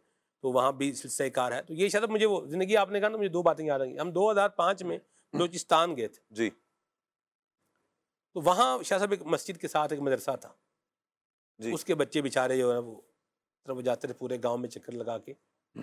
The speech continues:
Speaker 1: روٹیاں مطلب وہ لے کر کے آتے تھے۔
Speaker 2: اللہ اکبر، اللہ اکبر۔ تو خیر، آ، اللہ پاک کرم کرے کہ ہمیں، آ، اپنے مدارس کا خیال رکھنا چاہیے، اپنے جامعات کا خیال رکھنا چاہیے۔ ہم جو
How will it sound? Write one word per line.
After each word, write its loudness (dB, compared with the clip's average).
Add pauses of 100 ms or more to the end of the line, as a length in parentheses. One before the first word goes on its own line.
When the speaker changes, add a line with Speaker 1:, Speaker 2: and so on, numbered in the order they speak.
(140)
Speaker 1:
روٹیاں -2
مطلب -10
وہ -8
لے -6
کر -12
کے -10
آتے -14
تھے۔ -8
Speaker 2:
اللہ 0
اکبر، -2 (720)
اللہ -6
اکبر۔ -8 (580)
تو -20
خیر، 0
آ، 2
اللہ 2
پاک 0 (500)
کرم 2
کرے 2
کہ -6
ہمیں، 0 (500)
آ، -2 (440)
اپنے -2
مدارس 0
کا -6
خیال 0
رکھنا -6
چاہیے، -6
اپنے -8
جامعات -2
کا -4
خیال -4
رکھنا -8
چاہیے۔ -8
ہم -10 (160)
جو -6